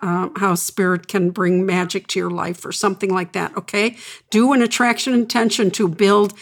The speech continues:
your clientele and to build,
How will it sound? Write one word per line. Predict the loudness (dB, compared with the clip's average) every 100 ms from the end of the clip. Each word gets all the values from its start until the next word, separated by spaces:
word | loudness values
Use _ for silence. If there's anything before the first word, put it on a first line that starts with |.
| -20 _
your | -4
clientele | -2 -4 2 4 4 2 0 0 2 2 -2 -10 -20 _
and | 2 4 4 2
to | 0
build, | 0 2 2 4 2 -2